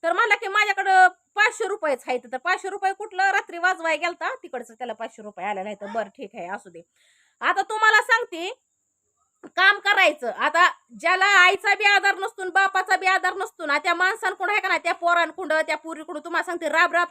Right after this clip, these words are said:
कष्ट करून घेणारी पण माणसं असतात ह्या दुनियामध्ये. कुणी विचार करणार नसतं, कुणी विचार करणार नसतं, राब राब राबवून घेणारे असतात.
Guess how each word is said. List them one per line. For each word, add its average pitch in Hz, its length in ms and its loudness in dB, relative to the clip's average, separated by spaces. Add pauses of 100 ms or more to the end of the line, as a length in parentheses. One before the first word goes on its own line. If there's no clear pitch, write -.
कष्ट 349 240 -6
करून 302 260 -6
घेणारी 285 300 -4
पण 285 160 -8
माणसं 285 320 -6
असतात 262 260 -8
ह्या 277 100 -12
दुनियामध्ये. 226 580 -10 (400)
कुणी 392 200 -6
विचार 427 300 2
करणार 403 420 0
नसतं, 311 400 -4 (420)
कुणी 349 220 -6
विचार 392 280 2
करणार 381 280 0
नसतं, 370 260 -2
राब 339 260 0
राब 339 160 -2
राबवून 339 280 -2
घेणारे 294 260 -4
असतात. 330 200 -4